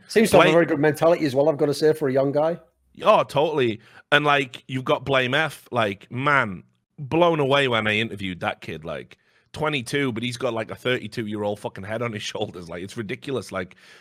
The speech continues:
Speaker 1: Not in
Speaker 2: new
Speaker 1: an
Speaker 2: em-
Speaker 1: M S L way.
Speaker 2: <laughs> Yeah, not in an M S L way, not in a hairline way. Not, he, wa-, he, I don't mean he's molding. I mean, like, the, the, the guy is disciplined, uh, and intelligence personified. Like, he's got a routine. He gets up. He, he, he never skips gym.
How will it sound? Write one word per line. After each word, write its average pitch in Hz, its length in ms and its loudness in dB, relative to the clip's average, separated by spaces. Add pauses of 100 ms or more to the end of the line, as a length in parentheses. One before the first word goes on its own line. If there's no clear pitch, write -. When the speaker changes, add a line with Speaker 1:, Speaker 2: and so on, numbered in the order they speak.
Speaker 1:
Not 151 180 4
in 147 60 6
Speaker 2:
new 151 60 8
Speaker 1:
an 143 60 10
Speaker 2:
em- 139 120 6
Speaker 1:
M - 20 2
S 131 160 4
L 123 160 4
way. 92 320 -2
Speaker 2:
<laughs> - 220 -14
Yeah, 135 240 4
not 143 160 6
in 151 80 2
an 147 80 2
M 139 80 2
S 127 140 -2
L 117 140 2
way, 104 100 0
not 117 160 0
in 120 80 0
a 117 40 2
hairline 101 480 -4
way. 90 160 -10 (320)
Not, 123 160 -2
he, 127 120 4
wa-, 131 160 2
he, 131 160 -2 (120)
I 120 120 0
don't 127 160 0
mean 127 120 -2
he's 117 120 -4
molding. 110 580 -2
I 107 140 0
mean, 120 240 0
like, 107 240 2
the, 117 140 -4
the, 127 220 -2
the 123 180 -2
guy 123 280 2
is 113 260 -2
disciplined, 120 880 -6
uh, 92 60 -10 (160)
and 110 160 -2
intelligence 113 680 -6
personified. 104 960 -8 (280)
Like, 92 320 -2
he's 120 160 -4
got 123 160 0
a 117 60 4
routine. 120 600 -4
He 92 80 -8
gets 113 380 -4
up. 110 160 -6
He, 90 160 -14
he, 101 280 -10
he 104 120 -8
never 123 240 -2
skips - 400 -8
gym. 139 420 -4